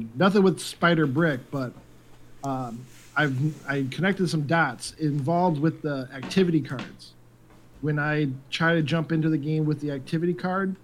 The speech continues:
it made me stick to whatever costume I was.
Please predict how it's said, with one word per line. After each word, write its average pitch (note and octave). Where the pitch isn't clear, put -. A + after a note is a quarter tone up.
it D3
made D#3
me D#3+
stick -
to D#3+
whatever D#3
costume E3
I C#3+
was. C#3+